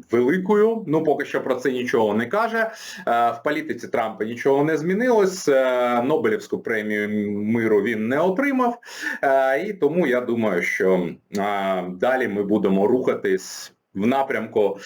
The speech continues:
здешевшення американського долара і росту попиту на активи сховища. Думаю, що це чисто технічна корекція. Хтось пофіксив прибутки, ну це плюс-мінус із новинами теж співпало.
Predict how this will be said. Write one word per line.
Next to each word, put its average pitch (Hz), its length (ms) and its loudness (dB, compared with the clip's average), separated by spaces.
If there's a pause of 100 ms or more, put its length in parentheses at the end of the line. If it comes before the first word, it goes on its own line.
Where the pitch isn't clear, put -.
(300)
здешевшення 113 760 -2
американського 117 680 0
долара 165 680 2
і 196 140 2
росту - 360 0
попиту 127 400 0
на 104 200 -2
активи 101 380 -2
сховища. - 600 -2
Думаю, 156 360 2
що 104 120 -10
це 123 360 -4
чисто 123 360 -6
технічна 95 520 -6
корекція. 147 640 -2 (400)
Хтось 120 240 -2
пофіксив 104 540 -4
прибутки, 156 540 -2
ну 190 200 -4
це - 180 -2
плюс-мінус 98 640 -2
із 90 120 0
новинами 95 500 0
теж 90 380 -4 (100)
співпало. - 680 -6